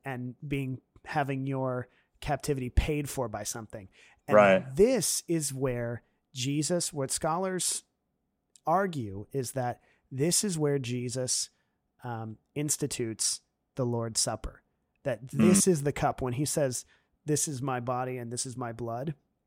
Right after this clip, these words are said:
Speaker 1: Take this cup, remember me."
Speaker 2: It's given up for you.
Speaker 1: Uh-huh. It's this.
Speaker 2: Yeah.
Speaker 1: It's this cup of redemption, because what's he about to
Speaker 2: Wow.
Speaker 1: go do?
Speaker 2: He's about to pay the ransom
Speaker 1: He's
Speaker 2: on the
Speaker 1: about
Speaker 2: cross.
Speaker 1: to go pay.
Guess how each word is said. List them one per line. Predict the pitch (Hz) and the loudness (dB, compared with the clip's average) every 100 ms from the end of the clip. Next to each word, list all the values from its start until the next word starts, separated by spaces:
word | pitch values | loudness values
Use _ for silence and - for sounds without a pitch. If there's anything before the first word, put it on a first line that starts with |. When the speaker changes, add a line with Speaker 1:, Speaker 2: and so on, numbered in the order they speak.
| _ _ _ 156 - | _ _ _ -14 -8
Speaker 1:
Take | - 143 139 | -6 -6 -6
this | 135 127 | -4 -4
cup, | - 131 131 - - | -4 -4 -4 -6 -10
remember | 139 123 131 135 | -8 -6 -4 -4
me." | 156 175 - - - _ _ _ _ | -2 -2 -4 -20 -20 _ _ _ _
Speaker 2:
It's | - | 2
given | - 113 104 | 8 10 12
up | 101 - | 8 6
for | - 98 | 6 8
you. | 95 92 98 - - | 10 8 6 2 -4
Speaker 1:
Uh-huh. | 131 170 _ - | -2 -4 _ -4
It's | 143 - | -2 -2
this. | 120 131 131 - - - _ _ _ _ _ _ - | -2 -2 0 0 0 -2 _ _ _ _ _ _ 2
Speaker 2:
Yeah. | 107 98 92 - | 8 8 6 0
Speaker 1:
It's | 127 - | -6 -4
this | 147 175 - | 2 4 4
cup | - 156 143 - | 2 0 0 -2
of | 135 | -2
redemption, | 131 123 131 117 - 90 90 | -2 -2 -4 -2 -4 -6 -6
because | 139 156 131 | -2 0 0
what's | 196 - | -2 0
he | - | 0
about | 214 170 - | 4 6 8
to | 185 | 8
Speaker 2:
Wow. | |
Speaker 1:
go | 143 131 | 6 0
do? | 117 127 95 - _ _ _ _ _ _ _ _ _ - | 0 -2 -2 -8 _ _ _ _ _ _ _ _ _ 4
Speaker 2:
He's | 127 | 8
about | 98 95 | 8 8
to | |
pay | 104 104 | 8 8
the | 95 | 10
ransom | 95 113 - 95 | 10 8 6 6
Speaker 1:
He's | |
Speaker 2:
on | 90 | 6
the | 90 | 6
Speaker 1:
about | 120 127 | 8 8
Speaker 2:
cross. | 147 | 8
Speaker 1:
to | 143 | 4
go | 139 | 4
pay. | - 131 95 | 2 0 -6